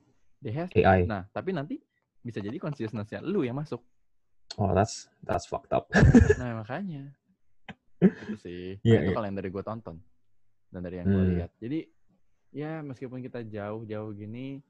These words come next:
Speaker 1: sebisa mungkin masih berinteraksi dengan manusia juga yang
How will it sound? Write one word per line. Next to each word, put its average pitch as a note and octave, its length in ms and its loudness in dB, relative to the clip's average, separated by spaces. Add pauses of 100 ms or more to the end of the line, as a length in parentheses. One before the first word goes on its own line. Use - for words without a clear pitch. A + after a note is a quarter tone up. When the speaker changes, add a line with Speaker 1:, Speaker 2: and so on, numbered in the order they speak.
(360)
Speaker 1:
sebisa C3+ 320 -8
mungkin C#3 320 -10
masih C#3 240 -8
berinteraksi A#2+ 560 -8
dengan A#2+ 240 -8
manusia G#2 400 -8
juga G2 320 -8 (260)
yang G#2+ 300 -10